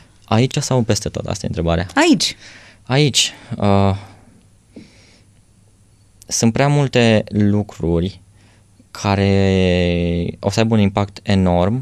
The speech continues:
Speaker 1: dar lucruri mici, mici schimbări care trebuie aici și acolo. Și nu cred că am un răspuns unificat care să, care să spună, „Da, asta e singura chestie pe care trebuie să o facem.” Uh,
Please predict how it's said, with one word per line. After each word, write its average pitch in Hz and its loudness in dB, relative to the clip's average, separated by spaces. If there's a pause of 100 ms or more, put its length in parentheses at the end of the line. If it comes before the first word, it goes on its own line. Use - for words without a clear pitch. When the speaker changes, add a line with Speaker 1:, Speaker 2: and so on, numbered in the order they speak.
Speaker 1:
dar 104 0
lucruri 107 2
mici, 95 0 (280)
mici 110 0
schimbări 101 0
care 87 -2
trebuie 95 -2
aici 98 2
și - -4
acolo. 90 -2 (800)
Și - -2
nu 117 0
cred 120 -6
că - -8
am 107 0
un 101 0
răspuns 98 -2
unificat 98 -2
care 90 -2
să, 87 -4
care 87 -6
să 95 -8
spună, 92 0
„Da, 95 0
asta - -2
e 95 -2
singura 107 4
chestie 92 -4
pe 87 -4
care 87 -2
trebuie 98 -6
să - -8
o - -2
facem.” 95 -4 (480)
Uh, 85 -4